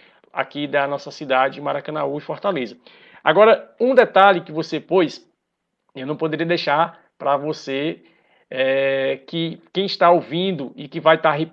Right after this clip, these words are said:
sendo reprisado pelo YouTube, né? Esse talento não pode parar de tocar. Esse talento não pode parar de compor.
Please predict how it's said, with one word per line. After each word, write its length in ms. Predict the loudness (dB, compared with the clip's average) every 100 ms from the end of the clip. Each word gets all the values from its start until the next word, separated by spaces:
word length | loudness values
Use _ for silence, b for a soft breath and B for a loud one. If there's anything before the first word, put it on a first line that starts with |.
| _
sendo 280 | -6 -4 -2
reprisado 540 | -4 -6 -2 0 0
pelo 260 | -2 -8 -8
YouTube, 540 | -6 -4 -4 -4 -12 -12
né? 240 | -12 -12 b b _
Esse 260 | 6 6 4
talento 540 | 4 6 6 2 0
não 160 | -2 -4
pode 380 | 0 2 2 2
parar 340 | 2 4 2
de 100 | 0
tocar. 460 | -6 -2 -2 -2 _ _ _ _ _ b b _ 4
Esse 240 | 4 4
talento 500 | 4 4 2 -2 -2
não 140 | -4 -4
pode 360 | 2 4 4
parar 460 | 2 4 4 2 -2
de 120 | -8
compor. 480 | -6 -6 0 0